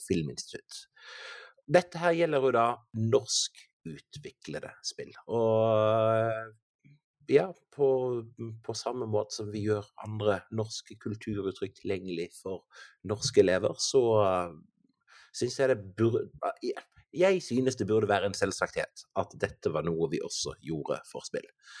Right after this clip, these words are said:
For mange av de spillene som utvikles i Norge, så en forutsetning for at de kan, eh, kan eksistere, for at de kan utvikles i det, i det hele tatt,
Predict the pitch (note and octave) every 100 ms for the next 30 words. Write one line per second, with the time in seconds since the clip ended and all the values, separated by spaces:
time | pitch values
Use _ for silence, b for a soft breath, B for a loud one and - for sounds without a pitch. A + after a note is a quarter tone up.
0 | B B B - - F3 - - D3 D3+
1 | E3+ G3+ G3+ D3 C#3+ A2+ E2 - - -
2 | G2 F#2 - G2 F2+ - D#2+ - - G#2
3 | E2+ D2+ - - _ _ _ _ - -
4 | D#3+ - - C3 C3+ C3 A2 _ - -
5 | E3+ B2+ F2+ - - F#2 F2 A#2 G#2 G2
6 | - _ A2 F#2 - - - G#2+ E2 D#2+
7 | E2 D#2+ D#2+ E2 E2+ - G2+ - F#2 -
8 | F2 D#2 F#2+ G2+ - F#2 - A2 - -
9 | D2+ - - F2 E2+ D#2 D#2 E2+ E2 E2
10 | E2+ F#2 F2+ F#2 - - -